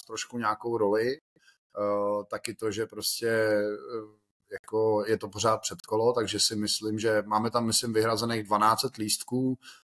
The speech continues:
Samozřejmě doufám, že ideálně se to vyprodá všechno, já se na tom osobně jako nebudu podílet, což mě jako mrzí, ale, eh, doufám, že, doufám, že aspoň většinu toho sektoru vyprodáme, aby jsme tam jako zase měli,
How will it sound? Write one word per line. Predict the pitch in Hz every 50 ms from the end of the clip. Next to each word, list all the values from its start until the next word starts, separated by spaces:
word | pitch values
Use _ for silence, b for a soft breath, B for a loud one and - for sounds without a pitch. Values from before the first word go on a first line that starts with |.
| _ _
Samozřejmě | - - 110 110 110 107 113 120 120
doufám, | 110 107 104 - - 117 113 113 117 110 107 107 104 101
že | 98 113 107
ideálně | 104 104 107 110 104 104 107 107 107
se | - 110 107
to | - 113
vyprodá | 110 107 92 - 110 110 110 110 107
všechno, | - - - - - - 110 107 110 110
já | 107 101 101
se | - - 113
na | 104 98
tom | 95 110 101 95
osobně | - - - 113 101 104 107 107
jako | 107 - - 120 110 - B B B B B B B _ _
nebudu | 104 110 110 107 120 131 131 127 127
podílet, | - 123 120 117 120 131 127 123 123 123 127 127 120 -
což | - - - 120 - - -
mě | 120 120
jako | 117 110 107 107 - -
mrzí, | 92 92 104 113 127 120 127 131 127 127 123 123 -
ale, | 107 107 107 110 110 110 110 110 110 107 104 107 b b b _ _ _ _
eh, | 95 98 98 98 98 98 98
doufám, | 98 104 98 - - 113 107 107
že, | 98 113 107 107 104 101
doufám, | 98 107 104 - - 113 110 107
že | 107 113 110
aspoň | 104 104 - - - 117 113
většinu | 107 101 98 - - 107 110 110 104
toho | - 104 101 110 104
sektoru | - - 101 - - - 104 104 107 107 104 104 107 107 110 107 - _ - -
vyprodáme, | - 95 - - 101 104 101 101 98 95 95 92 87 82 _ _ _ _ _ _ -
aby | 101 101
jsme | 95 - 101 95
tam | - 104 98 98
jako | 98 - - 107
zase | 98 98 - - -
měli, | 98 101 98 98 95 98 98 95 95